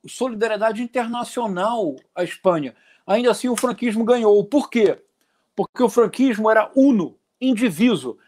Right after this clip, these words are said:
Aliás, isso é muito importante, Renan e Pedro, a palavra fascismo, etimologicamente isto,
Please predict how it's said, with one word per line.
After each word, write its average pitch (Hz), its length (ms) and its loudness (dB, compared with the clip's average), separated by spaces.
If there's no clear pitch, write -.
Aliás, 220 560 2
isso - 160 -8
é - 20 -4
muito 233 220 -10
importante, 202 480 -6
Renan 175 240 -8
e 147 40 -10
Pedro, 156 380 -4
a - 60 -20
palavra 214 460 2
fascismo, 180 800 -6
etimologicamente 202 1000 -2
isto, 190 400 -10